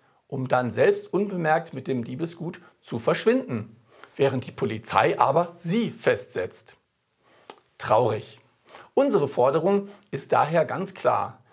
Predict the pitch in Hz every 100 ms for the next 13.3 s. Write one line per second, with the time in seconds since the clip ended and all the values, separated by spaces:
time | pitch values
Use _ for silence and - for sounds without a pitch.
0 | _ _ - 110 143 202 196 - 147 -
1 | - 208 202 127 - - - - - _
2 | - 139 - - 127 127 123 113 110 -
3 | - _ _ - 139 117 208 220 220 160
4 | 160 151 147 120 110 110 107 - _ _
5 | - - - 160 - 185 180 160 156 -
6 | 233 262 240 185 170 202 - - _ _
7 | _ _ 120 117 151 165 156 120 131 117
8 | 113 101 98 _ _ _ _ _ - 139
9 | - 175 214 - 165 165 - _ - 127
10 | - 143 139 120 143 165 185 - 175 175
11 | 175 - - - 135 - 143 127 139 135
12 | - 139 135 170 175 - 143 285 214 147
13 | 131 104 -